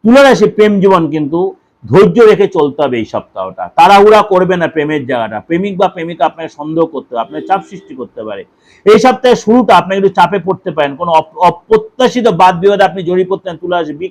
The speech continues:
careful, পার্টনার আপনাকে ভুল বুঝতে পারে, আপনি তাকে অবশ্যই বোঝানোর চেষ্টা করবেন,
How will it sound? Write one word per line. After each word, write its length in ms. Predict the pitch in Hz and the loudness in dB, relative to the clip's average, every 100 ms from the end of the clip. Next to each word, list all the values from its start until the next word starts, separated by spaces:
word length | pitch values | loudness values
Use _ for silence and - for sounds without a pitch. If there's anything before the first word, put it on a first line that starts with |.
| 202 | -2
careful, 380 | 202 190 170 117 - _ _ - | 0 -2 -6 -6 -8 _ _ 2
পার্টনার 280 | 208 185 214 | 2 4 2
আপনাকে 160 | 233 | 2
ভুল 280 | 190 196 247 | 2 4 4
বুঝতে 280 | 247 202 240 | 4 4 4
পারে, 320 | 196 156 113 - _ _ - | 4 2 0 -6 _ _ 0
আপনি 300 | 165 185 226 | 2 2 2
তাকে 200 | 220 214 | 4 4
অবশ্যই 360 | 185 214 233 | 4 6 4
বোঝানোর 300 | 180 185 214 | 4 4 4
চেষ্টা 340 | 214 208 - 220 | 2 0 0 -2
করবেন, 280 | 208 170 | 0 -2